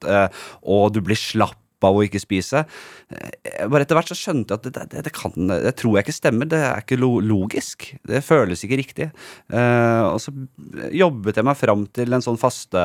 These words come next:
rutine. Så fant jeg ut at jeg får masse energi av det. Eh, sover bedre,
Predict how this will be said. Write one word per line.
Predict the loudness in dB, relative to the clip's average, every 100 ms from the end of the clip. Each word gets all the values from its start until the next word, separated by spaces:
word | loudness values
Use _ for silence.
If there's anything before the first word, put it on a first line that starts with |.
| 2 2 2
rutine. | 2 2 2 0 -4 -20 -20 -20 -10
Så | 2
fant | 2 2
jeg | 0
ut | -2
at | 0 0
jeg | 2
får | 2
masse | 4 2 -2
energi | -4 -4 -2 0
av | 0
det. | -2 -8 -20 -20 _ -2
Eh, | 2 4 4 4 4 0
sover | 0 0 2 2
bedre, | 2 4 2